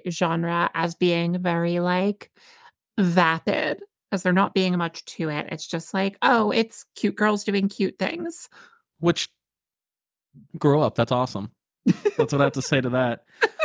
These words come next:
Speaker 2: But no,
Speaker 1: <laughs>
Speaker 2: legitimately, I guess that would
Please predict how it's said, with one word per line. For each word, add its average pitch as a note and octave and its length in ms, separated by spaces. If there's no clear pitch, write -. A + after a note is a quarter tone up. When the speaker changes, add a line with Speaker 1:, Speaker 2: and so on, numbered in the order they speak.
Speaker 2:
But F3 140
no, F3 220
Speaker 1:
<laughs> C#3+ 40
Speaker 2:
legitimately, F3 920
I D#3 80
guess E3+ 220
that F3 180
would D3 220